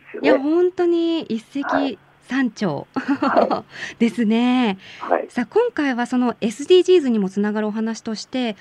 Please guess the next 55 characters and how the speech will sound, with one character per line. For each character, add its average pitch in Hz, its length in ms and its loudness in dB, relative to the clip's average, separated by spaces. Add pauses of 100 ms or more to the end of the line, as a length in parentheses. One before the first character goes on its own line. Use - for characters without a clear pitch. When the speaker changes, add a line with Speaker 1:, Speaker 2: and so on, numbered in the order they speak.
(180)
Speaker 2:
北 - 180 0
海 466 180 6
道 311 160 2
の 233 120 2
物 185 580 0
流 349 260 8
に 294 180 0
つ 330 160 0
い 320 60 2
て 233 140 0
も 202 100 2
伺 202 240 -4
っ 208 60 -6
て 214 120 -6
い 214 60 -2
き - 60 -18
た 233 100 -8
い 226 80 -2
ん 208 40 0
で 202 80 -2
す 190 120 -6
が、 175 80 -6
Speaker 1:
は 202 240 0
い。 - 40 4
Speaker 2:
現 - 60 4
状 381 240 2 (840)
い 165 80 -8
か 240 140 -6
が 370 100 4
で 247 100 2
す - 120 -8
か？ 160 320 -6 (180)
Speaker 1:
は - 180 0
い。 113 120 0 (200)
あ 104 120 2
の、 104 260 0
や 104 60 6
っ - 20 -20
ぱ 147 120 4
り 139 40 8
あ 123 80 6
の、 107 100 4
北 120 140 0 (200)
海 165 80 6
道 147 80 8
は 120 40 8
あ 107 40 0
の、 101 120 -2
全 160 240 2
国 - 240 0 (100)
と 120 100 2
比 110 120 -2 (100)
べ 95 100 0
て 104 140 2
も、 87 380 2